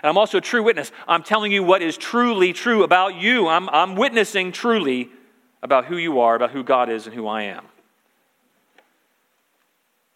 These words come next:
He's the Amen. He's the faithful. He's a true witness. There's nothing false about him. There's no, he's no imitator. He's not a pretender. There's no false in him. There's no hint of hypocrisy in any way. He is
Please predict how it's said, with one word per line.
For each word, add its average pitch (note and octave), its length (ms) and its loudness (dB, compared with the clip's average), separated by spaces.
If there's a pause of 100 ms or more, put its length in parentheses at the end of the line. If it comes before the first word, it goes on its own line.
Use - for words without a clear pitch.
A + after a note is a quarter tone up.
(220)
He's B2 160 -10
the B2 100 -4
Amen. B2 320 -2
He's G#2 140 -10
the G2+ 40 -18
faithful. A#2 380 -6
He's G2+ 80 -12
a - 40 -18
true B2 140 -8
witness. A2 220 -12
There's G#2 100 -16
nothing B2 220 -6
false B2 380 -4
about A2+ 180 -2
him. G#2+ 60 -8
There's G#2 120 -12
no, A#2+ 140 -4
he's B2 240 -12
no C#3 160 -6
imitator. B2 420 -8
He's B2 200 -10
not B2+ 140 -6
a B2 40 -8
pretender. G2+ 540 -14 (1400)
There's - 120 -18
no B2 100 -4
false B2+ 320 -4
in A2+ 60 -8
him. G#2+ 100 -10
There's B2 100 -4
no A#2+ 80 -10
hint C#3+ 160 -6
of A#2+ 120 -8
hypocrisy A#2+ 560 -6
in A2+ 80 -10
any A#2 180 -8
way. A2 260 -2
He A#2+ 220 -8
is - 480 -12